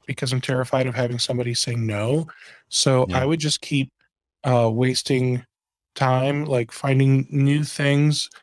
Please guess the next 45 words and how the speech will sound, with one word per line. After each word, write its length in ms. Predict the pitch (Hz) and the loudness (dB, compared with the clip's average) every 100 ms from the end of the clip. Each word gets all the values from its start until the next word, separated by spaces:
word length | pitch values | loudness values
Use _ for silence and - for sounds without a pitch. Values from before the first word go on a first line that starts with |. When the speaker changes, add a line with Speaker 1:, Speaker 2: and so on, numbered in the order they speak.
| _ _ _ - | _ _ _ -12
Speaker 1:
to 300 | - 131 - | -2 -2 0
implement, 600 | 165 185 151 127 110 101 | -2 -4 -2 -2 -2 -6
so 160 | - - | -4 2
that 140 | 135 | 4
way 160 | 139 131 | 4 4
I 60 | 131 | 4
didn't 160 | 131 | 2
have 160 | 131 123 | -2 -4
time 260 | - 131 | -2 0
to 60 | 131 | 0
go 140 | 123 | 0
out 100 | 117 104 | 0 -2
and 100 | 104 | -4
sell. 360 | - 123 95 _ _ _ _ _ _ _ _ _ _ _ _ - | -2 -2 -2 _ _ _ _ _ _ _ _ _ _ _ _ -8
So, 560 | - 143 131 127 127 - _ _ | 0 2 4 4 0 -4 _ _
so 220 | - - | -2 2
I 100 | 147 | 4
would 160 | 170 160 | 4 4
literally, 520 | 151 170 175 156 143 | 2 2 4 2 2
like, 340 | 131 131 123 - | 2 0 -2 0
"Oh, 160 | 196 | 2
I'll 140 | 139 139 | 4 2
just 260 | 131 131 | -2 -4
change 440 | - - 131 135 131 | -6 0 2 2 0
to 140 | - | 0
a 40 | 143 | 2
new 180 | 139 147 | 2 2
R 220 | 143 147 | 0 2
M 100 | 156 | 2
M 260 | 170 170 110 | 2 2 0
or 100 | 107 110 | -4 -4
a 40 | |
new 180 | 120 147 | -2 -2
P 280 | - 156 151 | -4 -2 0
S 240 | 143 - | 0 -2
A 340 | 160 160 113 104 | 0 0 0 -4
or 280 | 104 104 107 _ _ _ _ | -4 -6 -6 _ _ _ _
a 100 | 139 | -4
new 220 | 139 156 143 | 0 2 4
this 360 | 165 143 - | 4 2 0
or 120 | 131 | 0
a 60 | 127 | 2
new 180 | 139 143 | 4 4
that." 380 | 135 160 139 - | 2 2 -2 -4
So 480 | - - 135 131 | -4 0 2 2